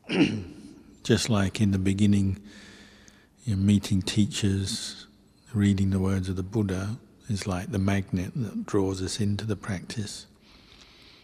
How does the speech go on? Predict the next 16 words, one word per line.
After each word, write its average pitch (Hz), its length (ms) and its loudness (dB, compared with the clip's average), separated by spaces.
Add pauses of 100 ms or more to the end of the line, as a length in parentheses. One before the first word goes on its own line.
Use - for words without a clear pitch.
(260)
As 98 180 4
you 101 120 4
experience, 107 960 2 (180)
your, 104 300 2
your 104 280 4
experience 101 640 0
of 110 180 -4
the 110 80 -4
practice 98 640 -8
and 104 140 0
the 95 80 -2
understanding 95 680 -2
of 92 120 -4
the 98 80 -4
Dhamma 90 340 -4
grows, 95 600 -6